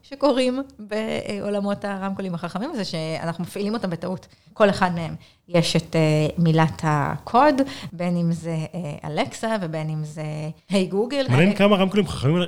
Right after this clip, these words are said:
Speaker 2: הפעלנו עכשיו שאמרנו את זה. כאילו, אם אנשים שומעים אותנו ברמקול,
Speaker 1: אוי, מצחיק.
Speaker 2: והפעלנו להם את
Speaker 1: נכון.
Speaker 2: הרמקול.
Speaker 1: תגיד, אם אני אומרת לאלקסה עכשיו, "אקו", היא גם תענה?
Speaker 2: אה, את יכולה להפעיל פיצ'ר כזה שהוא עונה גם לאקו.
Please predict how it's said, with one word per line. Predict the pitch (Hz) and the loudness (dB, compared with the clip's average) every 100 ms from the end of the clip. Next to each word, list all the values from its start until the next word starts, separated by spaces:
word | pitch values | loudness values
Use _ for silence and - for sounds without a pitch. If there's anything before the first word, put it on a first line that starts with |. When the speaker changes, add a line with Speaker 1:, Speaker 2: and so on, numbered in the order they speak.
| 160 | -4
Speaker 2:
הפעלנו | 139 143 160 143 | -2 0 2 2
עכשיו | - 147 147 | 2 -2 0
שאמרנו | 131 123 131 139 | -2 0 0 0
את | 120 | 0
זה. | 95 95 _ _ | -2 -10 _ _
כאילו, | - 131 123 | -10 -4 -2
אם | |
אנשים | 123 123 | 0 -2
שומעים | 147 147 147 | -2 -2 -2
אותנו | 131 | -4
ברמקול, | 127 123 131 123 185 - 139 | -2 -2 -2 4 4 4 2
Speaker 1:
אוי, | 147 | 2
מצחיק. | 147 - - - | -2 -8 -6 4
Speaker 2:
והפעלנו | 156 151 - 196 180 | 6 6 4 6 8
להם | 170 151 | 6 4
את | 143 | 0
Speaker 1:
נכון. | 127 139 | -2 -2
Speaker 2:
הרמקול. | 214 240 254 _ _ - - _ - | 0 -2 -4 _ _ -20 -20 _ -12
Speaker 1:
תגיד, | 202 311 | -4 -2
אם | 349 247 | 0 -2
אני | 339 | -2
אומרת | 214 240 | -2 -2
לאלקסה | 202 175 220 240 | -2 -2 -2 -2
עכשיו, | 202 175 156 | -4 -4 -4
"אקו", | 208 - 214 | -6 -4 -6
היא | 170 | -4
גם | 175 233 | -6 -6
תענה? | 349 392 440 453 _ _ _ 160 | -8 -8 -10 -16 _ _ _ -4
Speaker 2:
אה, | 139 131 135 | 0 2 2
את | 123 | 2
יכולה | - 147 | 4 6
להפעיל | 147 160 | 6 2
פיצ'ר | - 151 - | 2 2 2
כזה | - 117 107 | 0 -2 -2
שהוא | 117 110 135 | -2 -2 2
עונה | 123 135 | 4 4
גם | 123 123 | 2 0
לאקו. | 117 117 - | 0 -4 -6